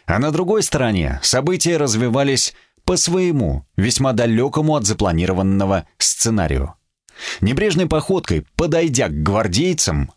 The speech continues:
псионик поднял меч и, указывая им на продолжавшего копаться в мешке мужичка, провозгласил:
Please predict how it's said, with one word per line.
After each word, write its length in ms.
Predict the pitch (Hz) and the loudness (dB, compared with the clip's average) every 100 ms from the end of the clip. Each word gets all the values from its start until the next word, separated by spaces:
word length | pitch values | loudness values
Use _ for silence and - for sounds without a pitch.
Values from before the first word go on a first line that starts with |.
| - | -4
псионик 520 | - 143 151 135 - | -2 0 0 -2 -2
поднял 360 | - 104 87 87 | -2 0 0 0
меч 280 | 143 160 | 0 0
и, 40 | 117 | 0
указывая 600 | 101 107 101 87 87 87 | 0 0 0 2 2 2
им 340 | 92 92 76 - | 2 0 -2 -2
на 160 | 110 117 | -2 0
продолжавшего 920 | 120 120 123 120 107 110 - 78 76 | -2 2 2 2 2 0 0 0 0
копаться 440 | 87 82 85 - | 0 0 -2 -2
в 180 | 71 76 | -2 0
мешке 500 | 120 127 - 95 76 | 0 0 0 0 0
мужичка, 600 | 67 185 190 196 - 202 | 0 0 0 -2 0 0
провозгласил: 920 | 185 156 156 139 147 147 - 87 67 | 0 0 0 0 0 0 0 0 -2